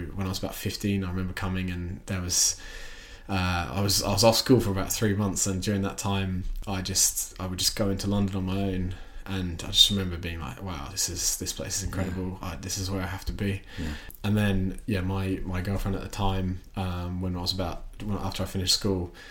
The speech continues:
Speaker 1: she kind of convinced me that, you know, maybe we should, maybe we should, like, move to London and, you know, see what, maybe do, like, a two-year kind of thing.
Speaker 2: Yeah.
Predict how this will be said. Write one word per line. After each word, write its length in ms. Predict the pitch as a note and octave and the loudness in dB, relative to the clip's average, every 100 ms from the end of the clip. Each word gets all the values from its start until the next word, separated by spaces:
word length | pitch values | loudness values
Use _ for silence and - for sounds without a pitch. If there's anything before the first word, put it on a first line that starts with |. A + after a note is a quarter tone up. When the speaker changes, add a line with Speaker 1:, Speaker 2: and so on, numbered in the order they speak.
| - - - | -14 -14 -8
Speaker 1:
she 180 | - G#2 | 0 2
kind 260 | G#2+ G2 F#2 | 4 4 2
of 300 | G2 - - - - - - | 0 -6 -10 -14 -16 -8 -2
convinced 500 | G2+ G2 G2+ - G#2+ | 0 4 4 6 6
me 160 | F#2 | 8
that, 200 | F#2 - - - - | 4 0 -4 -10 -6
you 80 | |
know, 100 | F2+ | -4
maybe 260 | F2+ F2+ F#2+ | -2 -2 -2
we 80 | F#2 | -2
should, 320 | - F2+ - - - | -2 -2 -4 -8 -4
maybe 160 | F#2 F#2 | -2 0
we 80 | |
should, 180 | F#2 F#2 - - - A2 - | -2 -6 -8 -14 -10 -8 -4
like, 160 | F#2+ - | -4 -2
move 240 | F#2+ F#2+ | -2 -2
to 80 | - | 0
London 360 | F#2+ F#2+ F#2+ F2 | 0 0 0 -2
and, 260 | D#2+ E2+ - - - | -4 -8 -12 -16 -10
you 80 | G#2+ | -6
know, 100 | F2+ | -2
see 240 | - G2 | 0 2
what, 220 | F#2 F2+ - - | 0 -2 -6 -4
maybe 260 | G2+ F#2+ | -2 -2
do, 160 | F#2 F#2+ | 0 0
like, 200 | F#2 - | 0 -4
a 40 | |
two-year 420 | - G#2 F#2+ G2 G2+ | -4 0 0 0 0
kind 200 | F#2+ F2+ | -2 -2
of 60 | |
thing. 240 | - G2+ F#2+ | 0 0 2
Speaker 2:
Yeah. 100 | E2+ | 0